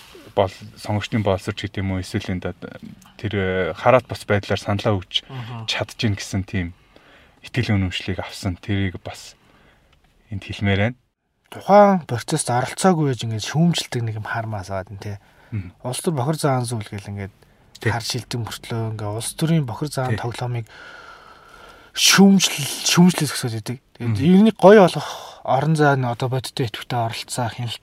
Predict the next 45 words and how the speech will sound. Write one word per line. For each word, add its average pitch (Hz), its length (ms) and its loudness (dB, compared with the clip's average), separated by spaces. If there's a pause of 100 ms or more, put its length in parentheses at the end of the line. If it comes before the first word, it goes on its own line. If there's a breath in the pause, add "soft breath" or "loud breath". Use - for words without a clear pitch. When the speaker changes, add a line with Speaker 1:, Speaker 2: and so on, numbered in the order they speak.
Speaker 2:
байгаад 120 320 -6
байгаа. 117 300 -10
Speaker 1:
Тий. 107 100 -8
Speaker 2:
Гэхдээ 147 300 -2
энийг 170 180 6
олж 143 300 0
харахгүйгээр 131 400 -8
шүүмжлээд 107 480 -10
байгаа. 101 160 -10 (1400 loud breath)
А, - 460 2
одоогийн 254 320 10
нөхцөл 190 240 2
байдлыг 175 240 6
бүгд 196 160 2
шүүмжилж 165 320 0
байгаа, 143 160 0
тий. 147 160 0
Гэхдээ - 320 2
энэ 202 80 8
нөхцөл 165 240 0
байдалд - 160 -4
хүргэсэн 151 320 -2
шийдвэрийг 131 320 -4
бид 151 160 -2
өөрсдөө 143 400 0
л - 80 -10
гаргасан 107 320 -8
байгаа. 101 200 -14 (200)
Иймэрхүү 214 640 6
нөхцөл - 320 -4
байдлыг 160 720 4
үүсэхгүй - 640 -2
тулд 131 240 -2
л - 160 -6
одоо 123 220 -6 (100)
иргэний 131 320 -4
нийгмийн 120 240 -4
залуучууд 110 480 -8
улс 107 240 -12
төрийн 131 160 -10
идэвхтэй - 320 -14
оролцоотой - 480 -12
гол - 240 2
нэг 156 160 2
нутаг 120 400 0